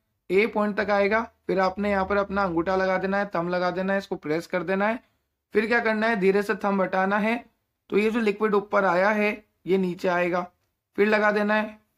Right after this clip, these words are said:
फिर हटाना है, फिर लगा देना है। तो यहाँ पर ड्रॉप्स बनना स्टार्ट हो जाएगी और ये लिक्विड जो ए पे था वो धीरे धीरे करके बी पे आ जाएगा।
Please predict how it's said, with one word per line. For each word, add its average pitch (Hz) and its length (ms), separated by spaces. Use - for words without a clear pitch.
फिर 226 160
हटाना 226 300
है, 226 120
फिर 196 120
लगा 190 240
देना 190 220
है। 196 200
तो 196 60
यहाँ 214 180
पर 233 120
ड्रॉप्स 190 360
बनना 196 320
स्टार्ट 180 300
हो 180 80
जाएगी 185 380
और 220 140
ये 214 80
लिक्विड 196 360
जो 208 220
ए 185 160
पे 202 140
था 202 160
वो 202 140
धीरे 165 280
धीरे 185 200
करके 170 340
बी 185 260
पे 190 120
आ 151 140
जाएगा। 127 360